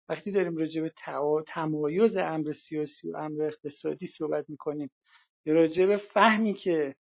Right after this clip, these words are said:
اه، اقتصاد سیاسی یا سیاست اقتصادی داریم راجع بهش صحبت می‌کنیم،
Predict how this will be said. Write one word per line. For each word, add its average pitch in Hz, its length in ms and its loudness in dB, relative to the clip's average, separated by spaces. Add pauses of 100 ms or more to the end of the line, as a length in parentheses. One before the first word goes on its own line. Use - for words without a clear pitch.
(600)
اه، 151 520 -2
اقتصاد 180 640 4
سیاسی 165 560 -2
یا 156 120 2
سیاست 170 580 0
اقتصادی 165 760 -4
داریم 156 300 -4
راجع 147 200 -6
بهش 147 120 -8 (100)
صحبت 143 380 -4
می‌کنیم، 156 640 -4